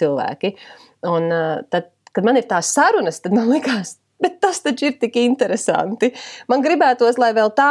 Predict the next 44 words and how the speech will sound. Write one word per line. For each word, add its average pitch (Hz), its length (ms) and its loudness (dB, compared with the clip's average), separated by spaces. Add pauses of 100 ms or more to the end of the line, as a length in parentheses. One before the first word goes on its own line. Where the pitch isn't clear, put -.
mana 320 180 2
draudzene 277 540 2
to 269 160 2
dzird, 262 400 2
un, 202 80 0
un, 196 160 0
un, 185 140 0
un, 185 220 0
un 190 40 -2
šī, 277 400 2
šī 277 240 4
mū-, 285 240 4
šie 277 240 2
mūsu 285 320 2
absolventi 277 720 2
to 254 160 4
dzird, 247 400 2
un 208 60 -2
man 208 180 2
vēl 190 140 2
gribētos, 202 540 2
lai, 170 120 2
teiksim, 190 400 0 (380)
vēl 202 180 4
manā 202 320 2
ģimenē 277 480 4
kāds 269 240 2
var 247 160 0
to 240 160 2
noklausīties, 240 1040 2
un 208 140 0
tad 196 180 -2
es - 400 -20
domāju, 214 240 2
"Bet - 80 -6
kā 285 80 4
tad, 220 160 0
lai 196 80 2
es 196 60 -14
to 196 120 2
panāku 190 460 0
gatavu?" 170 560 0 (140)
Un 160 100 -6
tad 160 160 0